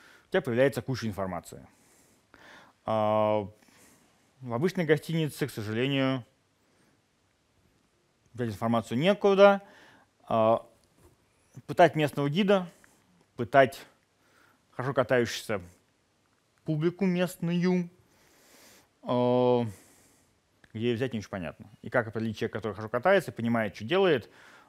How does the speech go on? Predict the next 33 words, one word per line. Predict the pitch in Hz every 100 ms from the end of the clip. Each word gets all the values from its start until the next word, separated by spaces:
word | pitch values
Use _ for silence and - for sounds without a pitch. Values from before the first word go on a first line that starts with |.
| _
а | - 98
отследить | 92 117 107
его | 110
от | 107
героев | 98 123 180 151 -
очень | 113 107
сложно. | 92 80 - - _ _ _ _ - _
Ширина | - 123 123
лыж | 120 143 - _ _ _ _ _ _ _ _ _ _ _ _ _ _ _ _ _ _ - - -
не | 120
совсем, | 127 - 208 208 160
качество | 143 131 - 131
одежки | 127 135 -
тоже | 113 196 180
не | 175
совсем. | - 139 - 156 143 - - - - - - - _ _ _ _
Как | 107
бы | 104
это, | 110 -
это | - -
сложная | 151 123 104
история, | 101 196 202
кого | - 123
слушать, | 113 -
кого | 123 117
не |
слушать. | 107 98 - - - _
Ну, | 135 131
точно | 196 143
не | 131
слушаем | - 139 - 117 107 95 _ _ _
таксистов | - 120 190 175 113 101 -
и, | 113 113 117 113 101